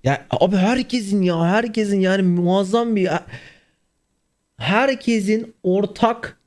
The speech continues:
hikayesi nasıl bu olabilir? Lavaboya sıçtılar, aynen, lavaboya sıçtılar. Yani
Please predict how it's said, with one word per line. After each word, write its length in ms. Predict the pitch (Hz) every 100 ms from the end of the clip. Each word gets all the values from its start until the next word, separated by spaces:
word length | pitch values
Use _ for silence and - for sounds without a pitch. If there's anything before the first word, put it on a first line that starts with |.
| _ _
hikayesi 920 | 185 185 202 202 220 220 214 - 190
nasıl 360 | 185 240 - 202
bu 80 | 170
olabilir? 320 | 160 139 131
Lavaboya 440 | 131 143 151 127
sıçtılar, 360 | 117 117 - 117
aynen, 320 | 123 113 98
lavaboya 360 | 110 120 110 101
sıçtılar. 420 | - - - 101
Yani 220 | 117 135